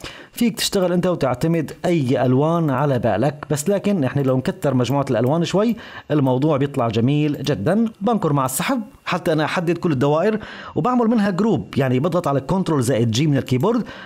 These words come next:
او اني انقر باليمين، ومن جروب نختار جروب، اصبحوا معي شكل واحد.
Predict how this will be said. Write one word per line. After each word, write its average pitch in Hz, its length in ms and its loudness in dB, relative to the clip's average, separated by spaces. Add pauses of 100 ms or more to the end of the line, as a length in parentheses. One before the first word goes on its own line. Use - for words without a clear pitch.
(160)
او 180 140 2
اني 196 160 2
انقر 220 200 0
باليمين، 156 560 2 (400)
ومن 208 260 2
جروب 208 280 2
نختار 147 380 0
جروب، 180 280 0
اصبحوا 143 320 -2
معي 147 400 0
شكل 151 280 -2
واحد. - 260 -2